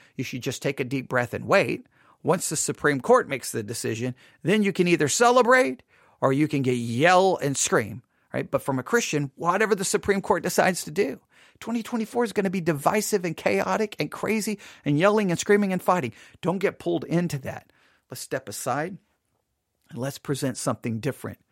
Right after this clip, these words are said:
to a world that is confused and desperately needs some light. You can give me your thoughts by emailing me at newsif at yahoo dot com.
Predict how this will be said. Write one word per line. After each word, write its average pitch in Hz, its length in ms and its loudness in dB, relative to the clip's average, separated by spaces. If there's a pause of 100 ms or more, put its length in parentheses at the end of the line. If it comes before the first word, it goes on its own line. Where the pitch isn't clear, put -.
(280)
to 131 100 -4
a 127 80 -4
world 156 460 -4 (1120)
that - 140 -16
is 101 120 -12
confused 151 800 -4 (640)
and - 180 -20
desperately 113 560 -6
needs 107 260 -8
some 113 160 -8
light. - 380 -18 (880)
You 107 80 -10
can 120 120 -10
give 127 140 -6
me 131 80 -4
your 143 160 -2
thoughts - 400 -4
by - 160 -8
emailing 104 380 -2
me 101 100 -10
at 98 100 -14
newsif 135 500 -4 (260)
at 120 500 0
yahoo 120 240 -2
dot 113 180 -8
com. 139 360 -10